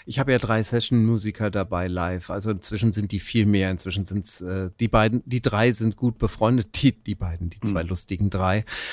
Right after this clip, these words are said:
Speaker 1: Ähm, und, äh, hoffentlich sehen die das auch so, aber ich würde sie als, als enge Freunde, äh, bezeichnen inzwischen. Das sind, äh, Musikstudenten und denen will ich natürlich jedes Mal eine Gage sch-,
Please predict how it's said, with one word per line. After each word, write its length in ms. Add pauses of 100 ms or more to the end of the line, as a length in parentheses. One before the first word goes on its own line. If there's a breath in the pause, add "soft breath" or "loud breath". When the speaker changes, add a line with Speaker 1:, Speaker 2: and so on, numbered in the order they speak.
(200 loud breath)
Speaker 1:
Ähm, 540
und, 380
äh, 340
hoffentlich 560
sehen 220
die 60
das 200
auch 160
so, 140
aber 160
ich 140
würde 180
sie 140
als, 300
als 220
enge 300
Freunde, 540 (200)
äh, 240
bezeichnen 640
inzwischen. 520 (560 loud breath)
Das 160
sind, 280
äh, 100
Musikstudenten 840
und 140
denen 200
will 140
ich 140
natürlich 580
jedes 440
Mal 200
eine 120
Gage 400
sch-, 120